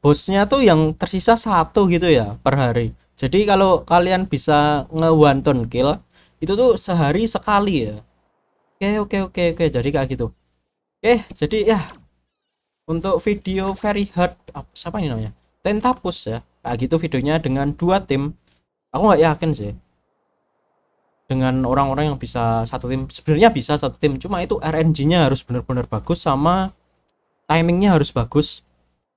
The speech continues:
Bahkan Whaler pun kesusahan, aku denger-denger ya, orang sa-, orang server China dulu,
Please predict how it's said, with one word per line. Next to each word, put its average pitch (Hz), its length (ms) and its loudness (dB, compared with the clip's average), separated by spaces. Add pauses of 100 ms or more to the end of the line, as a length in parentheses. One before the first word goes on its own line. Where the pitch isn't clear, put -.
(120)
Bahkan 180 240 2
Whaler 147 320 6
pun 190 160 -6
kesusahan, 156 480 -4
aku 170 240 -2
denger-denger 139 480 -2
ya, 110 180 -2 (140)
orang 147 560 0 (240)
sa-, - 320 -8 (240)
orang 147 560 -2
server 143 320 -4
China 170 320 -2
dulu, 127 320 -2